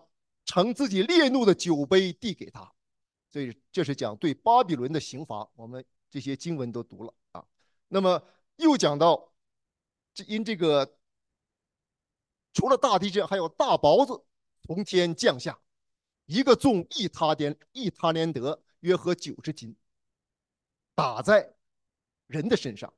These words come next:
不是轰打，要打在那些拜兽和兽像的人的身上。啊，这个我们想到这个一他连德，在圣殿里那个金灯台，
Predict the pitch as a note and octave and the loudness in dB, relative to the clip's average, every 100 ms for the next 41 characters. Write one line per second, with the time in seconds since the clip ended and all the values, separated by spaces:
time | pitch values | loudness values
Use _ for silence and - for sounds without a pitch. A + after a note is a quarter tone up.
0 | _ _ _ _ _ E3+ F#3 D#3+ A#2+ - | _ _ _ _ _ -8 -2 -2 -2 -8
1 | _ _ - A#3 F#3 F2 - _ _ _ | _ _ -4 0 -2 -2 -12 _ _ _
2 | D#3 D3+ C3+ D3 F#3+ F3+ D3 E3 - _ | -6 -2 0 2 0 0 -4 -6 -6 _
3 | _ _ - G#3+ D3 A#3 F3+ D3+ D#3+ C#4+ | _ _ 2 2 2 0 -2 -2 -4 -4
4 | F#3 - F#3+ C3 F#2 A2+ C3 D3 - C#3+ | -4 -2 -4 -4 -10 -12 -8 -8 -8 -12
5 | A#2 - _ _ _ _ _ _ _ _ | -10 -12 _ _ _ _ _ _ _ _
6 | _ _ _ _ _ _ - C#3+ - C#3+ | _ _ _ _ _ _ -20 -20 -12 -8
7 | C3 B2 A#2+ G2+ _ _ _ _ _ C#3 | -4 -2 -4 -6 _ _ _ _ _ -6
8 | F#3+ B3 E3 D#3 D3+ D3 C#3+ - A3+ - | -4 0 0 2 0 -2 -10 -6 -4 0
9 | F3+ F3+ F3 D#3 G#2 G#2+ _ _ _ _ | 0 0 -2 -4 -8 -14 _ _ _ _
10 | _ _ _ _ E3 D3+ - A#3 G3+ G#3+ | _ _ _ _ -6 -6 -4 0 2 0
11 | D3 A#2 C3+ - G#3+ G#3+ A3 F#3+ G#2+ C3 | -2 -6 -8 -4 -2 0 -2 -4 -6 -6